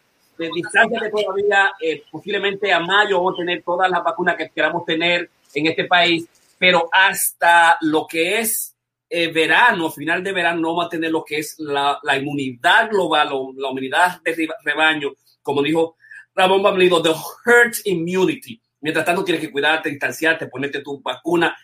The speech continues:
que mantenerte en tu globo de amor, en tu globo de amor. ¿Cómo estás, Ramón Blandino, este viernes, eh, final de la semana con nuestro último masterclass de la semana?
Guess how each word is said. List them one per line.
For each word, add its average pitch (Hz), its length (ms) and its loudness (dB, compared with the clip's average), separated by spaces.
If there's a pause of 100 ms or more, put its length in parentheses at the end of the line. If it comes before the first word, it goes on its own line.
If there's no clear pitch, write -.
(100)
que 165 240 0
mantenerte 180 760 2
en 175 180 0
tu 156 200 -2
globo 175 560 4
de 147 180 0
amor, 139 500 2 (460)
en 117 140 -10
tu 135 140 -8
globo 156 400 0
de 135 200 2
amor. 127 460 2 (260)
¿Cómo 240 200 2
estás, 220 360 4
Ramón 196 220 -2
Blandino, 185 380 0
este 175 200 -4
viernes, 175 760 -2 (280)
eh, 151 380 0
final 170 500 2
de 160 100 -2
la 151 100 0
semana 151 800 -2
con 143 140 -6
nuestro 139 360 -4
último 156 360 -6
masterclass 139 540 -4
de 113 80 -4
la 117 60 -4
semana? - 380 -10